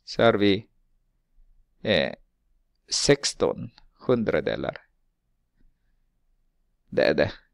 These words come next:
Eller om man tar med fyra, så har vi fyra tjugofemtedelar. Och det här är mycket, mycket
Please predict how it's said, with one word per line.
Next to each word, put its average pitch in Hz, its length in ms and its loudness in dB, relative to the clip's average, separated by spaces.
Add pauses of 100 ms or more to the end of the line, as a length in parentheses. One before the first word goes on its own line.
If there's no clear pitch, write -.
(800)
Eller 101 380 4
om 98 100 0
man 95 200 0
tar 90 200 2
med 85 280 -2 (400)
fyra, 120 380 4 (1500)
så - 160 -12
har 87 80 -4
vi 87 160 0 (280)
fyra 123 440 4 (840)
tjugofemtedelar. - 1000 -2 (1400)
Och 120 120 0
det 123 80 8
här 123 180 6
är - 160 2
mycket, 113 320 0
mycket 107 340 -2